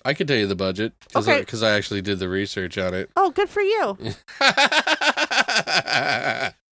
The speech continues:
Speaker 1: So the, the budget was eleven million dollars and they made about eight point nine at the box office.
Speaker 2: Oh, okay. That's not
Speaker 1: Yeah.
Speaker 2: that great.
Speaker 1: Yeah.
Speaker 2: What did you think of this movie, Alex?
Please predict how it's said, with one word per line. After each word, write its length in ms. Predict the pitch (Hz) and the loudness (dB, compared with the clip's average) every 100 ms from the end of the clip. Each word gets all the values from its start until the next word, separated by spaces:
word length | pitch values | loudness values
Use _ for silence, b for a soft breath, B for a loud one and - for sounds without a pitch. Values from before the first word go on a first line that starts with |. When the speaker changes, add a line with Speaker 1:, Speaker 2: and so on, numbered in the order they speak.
| _ | _
Speaker 1:
So 420 | - 156 151 147 139 | -2 2 4 2 0
the, 80 | 143 | 0
the 120 | 139 | 0
budget 320 | 139 175 165 | 4 4 4
was 160 | 139 127 | 2 2
eleven 340 | 127 131 127 | 4 4 4
million 240 | 123 120 113 | 4 4 4
dollars 480 | 110 110 113 110 107 | 4 4 4 2 0
and 160 | 104 | 0
they 80 | 104 | 2
made 160 | 104 101 | 2 2
about 260 | 98 98 80 | 2 0 0
eight 100 | 101 | -4
point 280 | 117 101 92 | -2 -2 0
nine 380 | 95 98 98 101 | 2 4 2 0
at 220 | 98 92 | -2 -2
the 80 | 92 | -4
box 440 | 85 98 92 - | -2 0 0 0
office. 680 | 98 87 82 90 78 - - | -2 -2 -4 -6 -2 0 0
Speaker 2:
Oh, 640 | 214 226 233 220 208 190 185 | -2 -4 -8 -10 -10 -14 -12
okay. 180 | 165 156 _ _ _ - | -12 -12 _ _ _ -14
That's 120 | 208 | -12
not 120 | 214 | -10
Speaker 1:
Yeah. 80 | 190 | -10
Speaker 2:
that 100 | 170 | -8
great. 280 | 175 170 - _ _ | -6 -8 -8 _ _
Speaker 1:
Yeah. 280 | - 73 - - _ - | -12 -10 -14 -20 _ -8
Speaker 2:
What 200 | 214 226 | 0 0
did 140 | 233 | 0
you 60 | 220 | -4
think 180 | - 233 | -6 -6
of 80 | 214 | -6
this 160 | 214 | -6
movie, 200 | 214 208 | -6 -4
Alex? 280 | 185 175 180 | -2 -4 -8